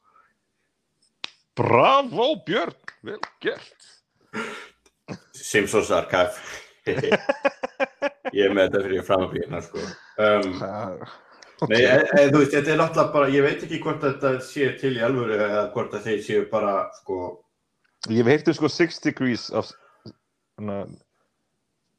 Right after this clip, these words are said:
Speaker 1: se-, sexty.
Speaker 2: Já, þú veist, það, það er alltaf talað um, sko, fimm stig, sko, eftir áfall, sko, þú veist, þetta,
Speaker 1: Já.
Speaker 2: hérna,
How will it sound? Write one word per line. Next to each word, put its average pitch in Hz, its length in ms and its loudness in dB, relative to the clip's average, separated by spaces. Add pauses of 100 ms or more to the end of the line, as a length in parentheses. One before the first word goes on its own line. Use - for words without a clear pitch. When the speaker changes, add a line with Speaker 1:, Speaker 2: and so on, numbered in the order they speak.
(340)
Speaker 1:
se-, - 520 -4
sexty. 123 460 -2
Speaker 2:
Já, 107 160 6
þú 113 80 0
veist, - 160 -6
það, 113 300 2
það 120 180 0
er 120 100 8
alltaf 139 240 2
talað 131 280 4
um, 123 40 -2
sko, 131 280 0
fimm 143 260 0
stig, 135 400 2
sko, - 340 -4 (1160)
eftir 117 340 0
áfall, 117 340 -2
sko, 80 320 -10
þú 85 220 -10
veist, 82 160 -12
þetta, 87 260 0
Speaker 1:
Já. - 160 -2
Speaker 2:
hérna, 87 360 -6